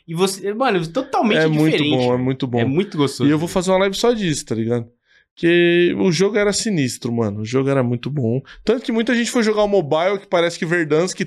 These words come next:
Speaker 2: tá no mobile.
Speaker 1: Sim.
Speaker 2: Eu não joguei.
Speaker 1: Mas já lançou?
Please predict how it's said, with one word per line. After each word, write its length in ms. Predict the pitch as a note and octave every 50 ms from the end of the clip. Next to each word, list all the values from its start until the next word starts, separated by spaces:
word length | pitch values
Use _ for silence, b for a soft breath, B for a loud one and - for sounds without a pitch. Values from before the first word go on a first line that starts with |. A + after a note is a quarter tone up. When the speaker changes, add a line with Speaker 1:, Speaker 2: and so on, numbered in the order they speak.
| -
Speaker 2:
tá 160 | - E3+ F3+
no 60 | F#3 F#3
mobile. 440 | F3 D#3+ C#3+ C3 C3+ B2+ A#2+ A2+
Speaker 1:
Sim. 320 | A2 C3 C3+ C3+ C3+ D3 D#3+
Speaker 2:
Eu 120 | C#3+ D#3+ F3
não 140 | G3 G#3 G#3+
joguei. 480 | A#3 B3 A#3+ A3 G3+ F3+ D#3 C3 - b b b b b b b b _
Speaker 1:
Mas 160 | B3+ D4+ D#4
já 100 | C#4 C#4+
lançou? 680 | C#4 A#3+ F3+ - - - - - C#3+ G#3 D#4+ F4+ - -